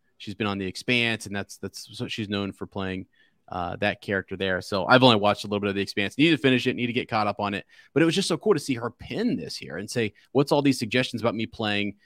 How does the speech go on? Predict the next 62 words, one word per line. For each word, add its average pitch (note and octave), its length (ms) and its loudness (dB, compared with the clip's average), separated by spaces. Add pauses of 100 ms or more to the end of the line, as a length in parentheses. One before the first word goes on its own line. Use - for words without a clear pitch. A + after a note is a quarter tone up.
(180)
you G#2 80 -2
know, G2 160 -2
a G2+ 80 -6
character G#2 360 0
in G2 120 -4
Wheel F#2+ 240 0
of F#2+ 100 -4
Time?" A2+ 460 -4 (680)
I D3 80 6
don't D#3 100 4
know. C#3+ 40 4
She's C3+ 160 -2
having C3 240 4
fun C#3+ 200 2
with C#3 120 2
it. B2 80 -2
She's - 140 -6
sort A2+ 100 0
of - 60 -10
playing B2 300 -2
around A#2 100 0
with A2 80 -6
this A#2 140 -6
idea. A2+ 440 0
I D3 180 6
think B2 140 0
it's, - 260 -8
it's - 300 -12 (320)
super - 320 -2
interesting A2+ 540 -2
that, G2 280 -2 (100)
uh, G2+ 680 -4
this G#2+ 180 -6
is, A2 160 -8
this - 160 -10
is G#2+ 80 -4
a G#2+ 80 -2
thing. C3 220 0 (380)
So C3+ 420 0 (460)
anyway, C#3+ 260 6
I A2 60 4
wanted C#3 260 4
to A#2 60 -4
mention C#3+ 240 -2
that B2 100 0
because A#2+ 300 -2
Rafe C3 480 -2
might B2 240 -2
be A#2+ 100 -6
doing A2+ 320 -4
some G#2+ 160 -8
stuff G#2+ 260 -4
like G2+ 280 0
this. F#2+ 100 -6
He A2 80 0
might A2 180 0
really B2 440 2
be A#2 160 -4
taking A2+ 340 -2
some, G#2+ 180 -6
some - 500 -6
stuff G#2 240 -4